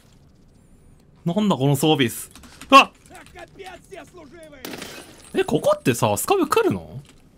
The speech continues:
<laughs> あはは！あ、この人は俺だね。あれ？もう一個タグどこ行った？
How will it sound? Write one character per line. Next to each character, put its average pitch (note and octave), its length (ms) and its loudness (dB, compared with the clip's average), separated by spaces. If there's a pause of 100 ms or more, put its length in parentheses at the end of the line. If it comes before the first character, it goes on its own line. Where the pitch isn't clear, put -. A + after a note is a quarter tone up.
(2500)
<laughs> - 0 -
あ - 80 6
は - 260 6
は！ C#3 340 4 (300)
あ、 B2+ 120 -6
こ - 100 -2
の A#3 80 0
人 - 140 -2
は G#2 60 2
俺 G2+ 100 0
だ G2 100 2
ね。 F#2 220 -4 (240)
あ - 60 -6
れ？ D4+ 140 -6
も E3+ 100 -4
う - 20 -4
一 - 100 -8
個 - 100 -14
タ A#2+ 180 -2
グ C3 140 -6
ど A2+ 140 -6
こ - 80 -8
行 - 60 -14
っ - 40 -20
た？ - 120 -16